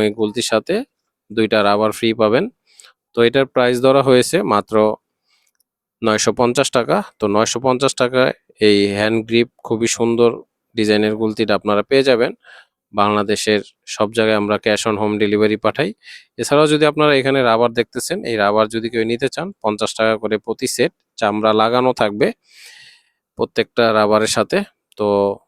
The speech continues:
খুবই চমৎকার একটা গুলতি, যারা নিতে চান নয়শো পঞ্চাশ টাকার ভিতরে এই গুলতিটা নিতে পারবেন। আপনি যেই প্রোডাক্ট অর্ডার করবেন, চেক করে তারপরে আপনি টাকা পরিশোধ করতে পারবেন,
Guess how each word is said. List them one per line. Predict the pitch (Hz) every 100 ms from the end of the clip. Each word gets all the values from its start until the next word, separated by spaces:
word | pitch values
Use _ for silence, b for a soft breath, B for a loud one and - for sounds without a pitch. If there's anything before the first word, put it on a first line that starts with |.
| _ _ _ _ _ _ _ _ _ _
খুবই | 143 160
চমৎকার | 165 160 160 170
একটা | 151 -
গুলতি, | 135 139 - 220 220
যারা | 135 120
নিতে | 120 127 143
চান | 131 160 151
নয়শো | 107 104 117
পঞ্চাশ | 127 120 127 -
টাকার | 123 123
ভিতরে | 113 110 123 120
এই |
গুলতিটা | 110 113 107 110 110
নিতে | 110 123
পারবেন। | 113 107 127 208 _ B B B -
আপনি | 110 123
যেই | 117 127
প্রোডাক্ট | 143 135 131
অর্ডার | 127 127 131
করবেন, | 135 127 185 202 -
চেক | 127 -
করে | - 139
তারপরে | 147 123 113 123 117
আপনি | 113 - 107
টাকা | 107 107
পরিশোধ | 110 110 107 113
করতে | - 117 -
পারবেন, | 110 101 110